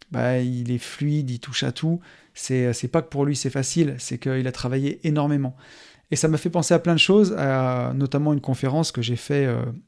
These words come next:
au Maroc sur le marchand de biens, où je suis sorti un peu de ma zone de confort, parce qu'habituellement, je parle que de division foncière. Et depuis maintenant des années, je fais aussi du marchand de biens. Et, bah, je commence à être légitime sur la question.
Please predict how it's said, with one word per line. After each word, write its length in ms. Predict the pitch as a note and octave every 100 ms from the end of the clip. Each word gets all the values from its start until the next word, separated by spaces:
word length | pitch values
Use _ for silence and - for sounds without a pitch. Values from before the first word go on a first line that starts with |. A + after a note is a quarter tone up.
| _
au 80 | -
Maroc 360 | C3 B2+ F#3+ -
sur 200 | - A#2
le 80 |
marchand 360 | A#2+ B2+ - B2+
de 40 |
biens, 240 | C3 E3+ G#3+ - - - - - - -
où 100 | F3
je 80 | F3
suis 120 | C3
sorti 280 | - - F3+
un 80 |
peu 140 | C#3+ D3
de 40 |
ma 80 | C3+
zone 180 | B2 B2
de 80 | B2+
confort, 340 | C3 B2+ G#3+
parce 160 | C#3 -
qu'habituellement, 500 | B2+ B2 C3+ C#3+ D3+
je 100 | -
parle 220 | A#2+ A#2+
que 160 | -
de 80 | C#3
division 380 | A#2+ C3 A#2+ A#2
foncière. 440 | - D3 A3 G#3+ - - - - - _
Et 260 | - B2+ C3
depuis 340 | B2 B2 -
maintenant 300 | C3 A#2+ B2+
des 220 | A#2+ C3+ C#3
années, 160 | D3
je 120 | C#3+
fais 120 | - B2
aussi 260 | C3 -
du 100 | C3
marchand 300 | B2+ A2+ A#2+
de 60 | B2
biens. 240 | D#3+ G#3+ - - _ _ _
Et, 240 | B2+ A#2+ A#2
bah, 120 | A2
je 100 | -
commence 320 | B2 B2 -
à 20 |
être 140 | A2+ C3+
légitime 500 | C#3 C3 B2+ D3+ C3+
sur 140 | A#2+
la 100 | A#2
question. 480 | C3+ C3 - G#3+